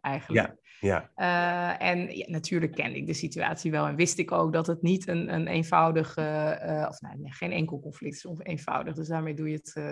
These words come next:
Speaker 1: doe je het ge-, doe je de situatie geen recht. Maar ik had me niet gerealiseerd dat het, dat de situatie zo zou, zo zou liggen, dat er een volledig, eh,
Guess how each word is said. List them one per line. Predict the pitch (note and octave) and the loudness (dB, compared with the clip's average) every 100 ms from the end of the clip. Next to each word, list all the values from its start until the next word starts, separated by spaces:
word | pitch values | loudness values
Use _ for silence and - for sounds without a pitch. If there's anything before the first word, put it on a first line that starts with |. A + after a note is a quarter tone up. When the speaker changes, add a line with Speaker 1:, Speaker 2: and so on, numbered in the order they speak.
| C#3+ | -4
Speaker 1:
doe | D#3+ | -6
je | |
het | D#3 | -6
ge-, | - - | -12 -6
doe | E3 | -2
je | E3+ | 0
de | |
situatie | E3 E3 D#3+ D3+ D#3+ | -2 -4 0 -2 -2
geen | - D3+ | -6 -2
recht. | E3+ F3+ F3+ - - - - - _ | 4 4 2 -12 -20 -20 -20 -20 _
Maar | E3+ | 2
ik | F3+ | 2
had | G3+ | 4
me | F#3+ | 6
niet | G3 F#3+ | 4 4
gerealiseerd | F#3+ E3+ E3 E3 E3 F3 F3+ - D#3+ | 4 6 4 2 2 2 2 -2 -6
dat | D#3+ | -4
het, | E3+ E3 - | -4 -8 -6
dat | E3+ | -6
de | E3+ | -6
situatie | - E3+ D#3 D3 - _ - E3+ | -8 -2 2 2 0 _ -6 -2
zo | C3+ E3 F3 | 4 6 6
zou, | F3 D#3+ E3+ - | 4 4 2 -2
zo | F3 G3 | 0 2
zou | F3+ D#3+ | 2 2
liggen, | E3 G3 G#3 E3+ D#3+ D#3+ | 6 4 4 0 0 0
dat | D#3+ E3 | -2 0
er | E3 D#3+ - - - _ _ | 0 -2 -6 -20 -20 _ _
een | F3 F3 - | -2 -2 -6
volledig, | - G3+ F#3+ G3 A#3 G3 F3+ F3+ | -2 4 8 10 10 8 6 4
eh, | F3+ E3+ E3 D#3+ | 0 2 2 0